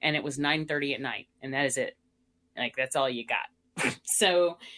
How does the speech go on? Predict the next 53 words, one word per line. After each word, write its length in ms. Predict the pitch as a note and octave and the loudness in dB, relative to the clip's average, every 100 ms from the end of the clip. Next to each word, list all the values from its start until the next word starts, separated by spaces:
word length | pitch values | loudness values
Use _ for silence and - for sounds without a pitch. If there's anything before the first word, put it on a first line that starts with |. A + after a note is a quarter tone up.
| - | -6
we 140 | F3 F#3 | 0 0
went 220 | F#3+ D#3+ | -2 -4
to 60 | |
go 140 | F3+ E3+ | 0 0
see 400 | E3+ D#3+ E3 E3 | 0 -2 -2 -2
the 120 | D#3 | -2
nine 240 | D3 C#3+ D#3 | 0 0 0
thirty 260 | E3 F3+ | 0 0
show 280 | F3+ D3+ E3 | -2 2 2
on 180 | G3 A#3 | 2 -2
Tuesday, 500 | G#3 F3+ - E3 B3 _ _ _ - - - - _ _ _ - | -2 0 2 2 0 _ _ _ -16 -16 -20 -20 _ _ _ 4
and 500 | C4+ C#4+ D4 D4 D4 - - - - - - | 6 8 10 8 6 -2 -8 -14 -20 -20 -4
honestly, 680 | - G#4 A#4 G#4 G4+ F#4 C#4 - - - _ _ _ _ | 2 6 4 2 0 -2 -2 -12 -20 -20 _ _ _ _
I 280 | - A4+ A4 | 2 4 4
had 100 | D4 | 4
fun 300 | D#4 D#4+ G#3+ | 2 4 4
with 120 | E3 | 2
it. 200 | G#2+ - _ _ - | 0 -4 _ _ 2
I 120 | G#3+ | 4
did. 260 | G#3 F#3+ - | 6 6 6
It 200 | G3+ G3+ | 4 4
is, 520 | E3+ G#3 G#3 G3+ - - - - - - - | 6 6 8 4 0 -6 -20 -20 -20 -20 0
I 280 | A#3 D4+ B3+ | 2 4 0
went 220 | F#3+ B3 C4+ | 0 2 4
in 160 | B3 | 4
with 160 | G#3 D3 | 4 0
a 80 | B2+ | -2
totally 640 | - - A3+ A3+ G#3+ E3+ | -8 2 2 4 2 0
wrong 420 | D3 D3+ E3 F3+ | 2 4 4 4
idea 560 | D#3+ D3+ C#3+ D3 D#3+ D#3 | 2 -2 -2 0 2 4
of 180 | C#3 C#3 | 2 0
what 120 | C#3 | -2
it 80 | D3 | -2
was 120 | D#3 | -2
gonna 200 | D#3+ C#3+ | -2 -2
be 160 | C3+ C3 | -2 -2
about. 380 | B2+ B2+ C#3 C#3+ | 2 2 2 2
I 80 | |
don't 100 | E3+ | 2
know 120 | F#3+ C#3+ | 2 0
where 420 | C3 C#3 D3+ D#3+ | 2 2 4 4
I 180 | C#3 C3+ | 2 0
heard 360 | B2+ C#3 C#3+ | -2 -2 -2
this 240 | D3+ D#3 - | 0 -2 0
or 100 | B2+ | -2
how 220 | C#3+ C#3 | 0 0
I 80 | C3+ | 0
picked 360 | - D3+ - C#3 | 0 -4 -4 -2
it 60 | |
up, 200 | C3 E3+ - | 0 0 -2
but 240 | D#3 D3+ | 2 2
I 260 | - F3 B3+ | 4 4 4
thought 520 | - E3 A#2+ C#3+ - | 2 2 4 2 -2